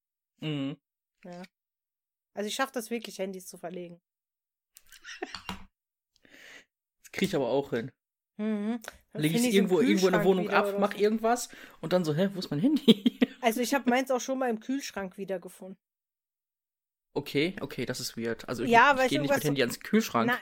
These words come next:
Speaker 2: nein, das Problem ist, ich hab eine Nachricht geschrieben, ne? Dann, ähm, hatte ich, ich, ich weiß auch nicht, warum ich's in den Kühlschrank gelegt hab. Ich wollte auf jeden Fall was rausholen, brauchte beide Hände. Dann hab ich's reingelegt und hab, wo-, wollte das gleich wieder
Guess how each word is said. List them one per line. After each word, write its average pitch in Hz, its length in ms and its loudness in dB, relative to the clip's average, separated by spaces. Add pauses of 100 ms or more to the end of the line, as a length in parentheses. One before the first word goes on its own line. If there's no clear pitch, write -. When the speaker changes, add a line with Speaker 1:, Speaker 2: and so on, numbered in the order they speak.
Speaker 2:
nein, 285 220 4
das 294 160 2
Problem 277 260 -4
ist, 277 80 -6
ich - 60 -4
hab 285 100 -4
eine 269 100 -2
Nachricht 302 380 0
geschrieben, 330 440 -4
ne? 277 200 2
Dann, 269 300 -2 (100)
ähm, 262 380 0 (400)
hatte 269 260 -10
ich, - 160 -10
ich, - 220 -12
ich - 160 -12
weiß 214 140 -4
auch 269 60 -2
nicht, 226 160 -4
warum 233 160 -2
ich's 220 120 -8
in 285 160 -4
den 311 160 0
Kühlschrank 220 340 -4
gelegt 220 240 -2
hab. 233 60 -4
Ich - 140 -10
wollte 254 200 2
auf - 80 -4
jeden 269 120 -6
Fall 262 100 0
was - 140 -6
rausholen, 269 320 0
brauchte 247 260 -2
beide 240 240 2
Hände. 226 400 0 (320)
Dann 202 120 -6
hab 269 100 2
ich's 254 160 -6
reingelegt 339 560 0
und 254 160 -2
hab, 254 180 -4
wo-, 240 180 -6 (220)
wollte 247 220 -2
das 254 160 -4
gleich 247 200 0
wieder 233 140 2